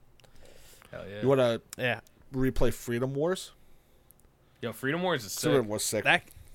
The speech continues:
Speaker 3: yo, that game, very, very fun, but I, like, I remember, like, finishing it was impossible.
Speaker 1: Oh, it's a
Speaker 2: Oh,
Speaker 1: lot.
Speaker 2: no, you
Speaker 1: It's a
Speaker 2: don't
Speaker 1: lot of
Speaker 2: finish it.
Speaker 1: game.
Speaker 2: Anyone who got,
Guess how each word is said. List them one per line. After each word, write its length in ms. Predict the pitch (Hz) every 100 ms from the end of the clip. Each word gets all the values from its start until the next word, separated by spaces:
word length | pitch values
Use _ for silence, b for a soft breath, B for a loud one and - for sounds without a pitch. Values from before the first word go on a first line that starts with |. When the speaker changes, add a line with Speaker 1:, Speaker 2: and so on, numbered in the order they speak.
| -
Speaker 3:
yo, 280 | 139 139 123
that 160 | 143 147
game, 300 | 190 180 156
very, 340 | 127 139 165 151
very 200 | 147 131
fun, 480 | - 127 110 98 95
but 120 | - 120
I, 140 | 120
like, 260 | 117 110 101
I 60 |
remember, 380 | 127 131 123 117 -
like, 160 | 120 -
finishing 420 | - 135 123 120
it 80 | 110
was 140 | 104
impossible. 520 | 107 107 104 98 92 - - -
Speaker 1:
Oh, 140 | 135 127
it's 80 |
a 40 | 110
Speaker 2:
Oh, 80 | 156
Speaker 1:
lot. 80 | 175
Speaker 2:
no, 80 |
you 120 | 160 185
Speaker 1:
It's 0 |
a 20 |
Speaker 2:
don't 180 | 196 170
Speaker 1:
lot 60 |
of 60 | 151
Speaker 2:
finish 140 | 113
it. 100 | 117 110
Speaker 1:
game. 160 | 104 143
Speaker 2:
Anyone 280 | 175 190
who 80 | 185
got, 280 | 175 165